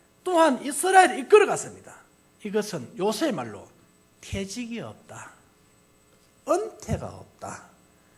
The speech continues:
요새를 보면 여러분 칠십 은 은퇴 시간입니다. "할렐루야, 나 자유 얻었네." 하면서 막. 근데 사실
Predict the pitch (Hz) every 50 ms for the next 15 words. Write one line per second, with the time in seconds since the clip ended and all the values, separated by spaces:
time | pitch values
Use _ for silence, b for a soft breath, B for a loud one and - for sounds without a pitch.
0 | b b b b - - 202 294 262 262 240 220 202 220 220 214 202 190 185 180
1 | 170 - - 330 294 - - 294 254 226 185 170 - - 302 320 302 254 180 -
2 | - 123 92 90 - - - - - - _ _ _ _ _ b b b b b
3 | b b b - - - 196 208 208 226 226 226 233 262 294 285 277 269 247 233
4 | 214 196 185 175 160 165 190 214 233 254 277 285 294 302 294 - 247 233 240 254
5 | 254 247 220 190 170 165 156 151 151 143 131 127 120 117 113 107 104 101 98 -
6 | - - - - - - - - - - - - - _ _ _ _ _ _ b
7 | b b b b b b b b b b b - 311 349 359 392 370 - - -
8 | 349 349 - - - 339 - - 403 403 415 403 370 - - -